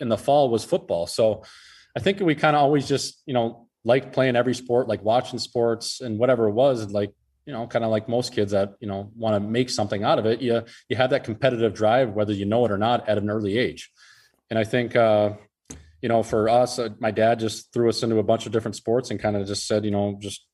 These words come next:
figure it out. And if you like it and you work hard, I'll keep, you know, taking you back and do whatever you can." So that's kinda how we got started in hockey, um, in all different sports. I think,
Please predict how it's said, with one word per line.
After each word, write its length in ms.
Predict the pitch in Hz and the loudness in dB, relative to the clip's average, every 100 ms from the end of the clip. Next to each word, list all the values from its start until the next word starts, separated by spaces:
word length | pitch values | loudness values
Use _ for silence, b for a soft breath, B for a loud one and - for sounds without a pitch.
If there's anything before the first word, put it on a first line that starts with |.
| _ - | _ -2
figure 200 | 120 107 | 0 4
it 60 | |
out. 240 | 101 117 139 | 4 4 2
And 80 | 107 | -2
if 180 | 95 - - | -6 -14 -6
you 80 | 104 | 2
like 260 | 107 123 | 2 2
it 140 | 147 139 | 0 -2
and 100 | 110 | -2
you 120 | 101 | 0
work 200 | 117 117 | 0 2
hard, 220 | 113 131 120 | 0 2 2
I'll 240 | 107 - | -2 -4
keep, 220 | - 127 - - | -10 -10 -10 -10
you 80 | 107 | -6
know, 160 | 101 101 | -6 -2
taking 240 | 113 110 | -4 -2
you 60 | 110 | 0
back 320 | 104 113 143 | 2 2 0
and 260 | 104 98 90 | -4 -6 -2
do 120 | 117 | 0
whatever 240 | 110 107 | 2 0
you 80 | 104 | -2
can." 340 | 98 110 131 | -4 -6 -4
So 320 | 147 101 95 - B B B B B | -4 -2 -2 -4 B B B B B
that's 200 | B 147 | B 2
kinda 180 | - 175 | 2 2
how 100 | 147 | 4
we 100 | 139 | 4
got 180 | 135 131 | 4 2
started 320 | - 135 131 | 2 4 4
in 100 | 117 | 0
hockey, 560 | 104 120 131 117 110 113 | 0 0 0 -2 -4 -2
um, 600 | 117 104 101 101 104 101 - | 0 0 2 0 -2 -6 -6
in 80 | 127 | 2
all 140 | 117 | 2
different 240 | 117 104 95 | 2 0 -4
sports. 300 | - 98 98 | -2 -2 0
I 60 | |
think, 160 | 101 101 | 0 -2